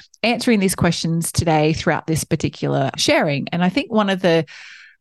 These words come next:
the first thing that comes up is that a lot of people have asked me a question about is, you know, "How did you plan?" And this is a particular question. I'll read it out to you. "How did you balance planning for this after your last pregnancy?"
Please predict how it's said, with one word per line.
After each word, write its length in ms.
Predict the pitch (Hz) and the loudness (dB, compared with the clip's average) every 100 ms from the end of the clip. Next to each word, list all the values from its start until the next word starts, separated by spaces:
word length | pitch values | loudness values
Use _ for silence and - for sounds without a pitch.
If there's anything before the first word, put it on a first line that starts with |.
| - | -6
the 60 | |
first 340 | 180 214 240 - | 0 2 2 2
thing 140 | 220 | 0
that 140 | 170 | -2
comes 340 | - 180 175 170 | -2 0 2 2
up 300 | 165 156 - - | 0 -2 -6 0
is 480 | 170 170 165 160 | 2 4 2 0
that 180 | - 175 | -2 0
a 60 | 175 | 2
lot 280 | 170 196 262 | 2 2 2
of 80 | |
people 280 | - 214 185 | 0 0 2
have 100 | 160 | 0
asked 400 | - 160 185 - | 0 0 -2 -2
me 140 | 170 147 | -2 -2
a 40 | |
question 400 | 151 175 170 190 | 0 -2 -2 -2
about 360 | 156 147 143 - | -2 -2 -2 -4
is, 180 | 156 - - - - _ | -6 -8 -20 -20 -20 _
you 100 | 185 | -2
know, 140 | 180 170 | 0 0
"How 280 | 170 214 | 0 0
did 140 | 262 240 | 0 2
you 120 | 233 | 2
plan?" 560 | 240 - 196 190 190 202 | 2 0 0 2 2 2
And 160 | 185 | 0
this 180 | 175 - | -4 -2
is 220 | 175 165 - | -2 -4 -4
a 60 | 165 | -4
particular 420 | 170 - - 156 | -2 0 0 0
question. 320 | 165 151 165 | 0 -4 -2
I'll 100 | 160 | -2
read 200 | 165 165 | 0 0
it 80 | 165 | 0
out 160 | 165 - | -4 -4
to 100 | 160 | -4
you. 80 | 156 - - - - | -4 -10 -18 -20 -20
"How 220 | - 220 254 | -4 0 2
did 120 | 262 | 2
you 140 | 240 | 2
balance 600 | 180 185 214 185 190 - | 2 0 -2 -2 -6 -6
planning 640 | - - 196 208 202 151 151 | -6 -2 2 2 2 0 -4
for 180 | - | -4
this 220 | 165 160 - | 0 0 0
after 320 | 170 170 - | -2 -2 -2
your 140 | 160 | -2
last 500 | 143 151 170 196 - | 0 2 2 0 -2
pregnancy?" 720 | - 151 147 - - - 202 | -2 -2 -2 -6 -6 -4 -6